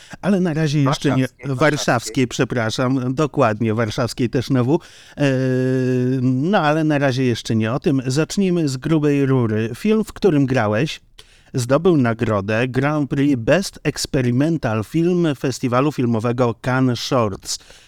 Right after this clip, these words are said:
Speaker 1: Jakie to uczucie dla aktora, który gra w filmie, który zdobywa nagrodę w Cannes, czyli, e, możemy powiedzieć, europejskiego Oscara?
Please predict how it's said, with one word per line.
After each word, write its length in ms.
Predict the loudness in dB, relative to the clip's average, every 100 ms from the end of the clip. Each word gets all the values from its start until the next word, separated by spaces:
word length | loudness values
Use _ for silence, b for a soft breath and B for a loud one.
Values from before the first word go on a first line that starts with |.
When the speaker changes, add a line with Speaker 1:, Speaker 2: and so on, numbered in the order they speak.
| B
Speaker 1:
Jakie 260 | -4 0 0
to 120 | 0
uczucie 540 | 0 0 0 0 0 -2
dla 220 | 0 0
aktora, 520 | -2 0 0 0 -2
który 540 | -4 -2 0 0 -2 -2
gra 240 | -2 -2
w 40 |
filmie, 480 | -4 -2 0 2 -2
który 320 | 0 0 2
zdobywa 560 | 0 -2 0 2 2 0 b b _
nagrodę 460 | -2 0 0 0 -2
w 80 | 0
Cannes, 280 | 0 0
czyli, 400 | 0 -2 -2 -4 -4
e, 320 | -4 -4 0
możemy 380 | 0 0 0 0
powiedzieć, 480 | 2 2 0 0 0
europejskiego 640 | 0 0 -2 -2 0 0
Oscara? 440 | 0 0 0 0